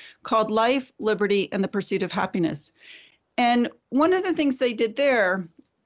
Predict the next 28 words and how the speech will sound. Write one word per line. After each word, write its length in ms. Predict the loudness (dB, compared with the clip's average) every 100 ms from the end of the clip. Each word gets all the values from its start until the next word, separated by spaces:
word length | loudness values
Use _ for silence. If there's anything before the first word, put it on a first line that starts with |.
| _
one, 180 | -6 -4
two, 240 | 0 0
two 240 | 0 0 2
things 300 | 2 2 2
that 160 | 0
they 160 | 2 2
did 180 | 2 0
that 140 | 0
I 80 | 0
think 200 | 0 0
are 140 | -2
so 280 | 0 0 0 0
admirable. 720 | 0 2 0 0 -2 -4 -8 -20 -20 _ 0
One 340 | 2 4 4
is 400 | 2 -2 -4 -8 -14 _ _ _
that 280 | -2 0 0
they 300 | 2 2 0
too 640 | -2 -2 0 0 0 -4 -10 -6
really 380 | 0 2 2 0
embraced 720 | -2 0 2 4 2 -2 -12 -6
the 140 | -6
fullness 680 | -4 -2 0 0 -2 -4 -6 -4
of 140 | -2
American 480 | 0 0 0 -2 -2
history, 560 | -2 -2 -2 -4 -6 -6
meaning 540 | 0 2 2 2 0 -4 _ _ -4
our 160 | 0 0
achievements 880 | 0 0 2 4 4 4 0 -6